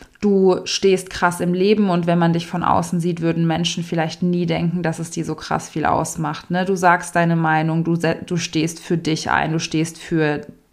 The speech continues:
deine Bestimmung ein und für Dinge, die dir wichtig sind. Aber du kannst mit Kritik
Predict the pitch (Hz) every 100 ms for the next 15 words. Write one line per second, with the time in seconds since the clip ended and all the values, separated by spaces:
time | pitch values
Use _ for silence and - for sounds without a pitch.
0 | _ _ - 170 160 156 156 - 165 175
1 | 202 196 202 190 170 170 160 160 160 160
2 | 156 151 151 - 170 170 190 202 247 254
3 | - - - - - - - - - -
4 | - 190 202 175 165 156 156 156 _ _
5 | _ _ _ _ _ _ _ _ _ -
6 | 214 208 220 240 254 254 - - _ _
7 | _ _ _ _ _ _ _ _ _ _
8 | _ _ _ - - 185 185 202 - -
9 | - - _ _ - 185 170 165 - -
10 | - _ - 196 170 - 220 254 262 -